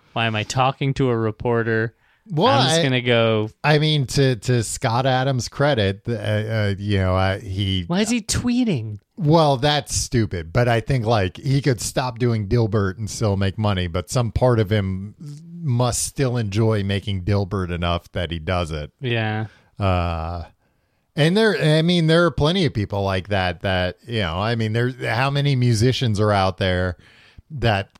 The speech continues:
Speaker 2: put out shitty albums that nobody listens to, and then when they go on tour, they're playing their greatest hits, and that's
Speaker 1: Yeah.
Speaker 2: all anyone wants. But, like,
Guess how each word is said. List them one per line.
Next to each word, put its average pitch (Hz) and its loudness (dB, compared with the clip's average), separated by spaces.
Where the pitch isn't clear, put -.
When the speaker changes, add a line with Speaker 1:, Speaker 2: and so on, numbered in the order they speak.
Speaker 2:
put 135 4
out 110 -2
shitty 123 -2
albums 107 0
that 98 0
nobody 101 0
listens 104 -2
to, 90 -2
and 117 0
then 110 0
when 110 0
they 110 0
go 113 0
on 98 0
tour, 113 0
they're 92 2
playing 104 0
their 92 0
greatest 92 0
hits, 110 0
and 98 -4
that's 113 0
Speaker 1:
Yeah. 110 2
Speaker 2:
all 101 2
anyone 90 -4
wants. 95 -4
But, 95 -4
like, 92 -4